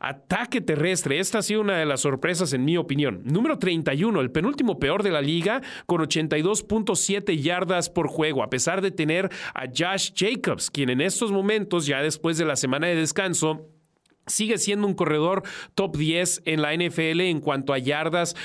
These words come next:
eh, producidas por medio de acarreos en el, la temporada. Entonces, si bien Josh Jacobs ha hecho una labor decente, no ha sido el mismo Josh Jacobs de la temporada anterior, donde fue el líder corredor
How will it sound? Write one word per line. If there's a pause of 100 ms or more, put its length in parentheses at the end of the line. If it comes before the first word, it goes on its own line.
(120)
eh,
producidas
por
medio
de
acarreos
en
el,
la
temporada.
Entonces, (380)
si
bien
Josh
Jacobs (140)
ha
hecho
una
labor (300)
decente,
no
ha
sido
el
mismo
Josh
Jacobs
de
la
temporada
anterior,
donde
fue
el
líder
corredor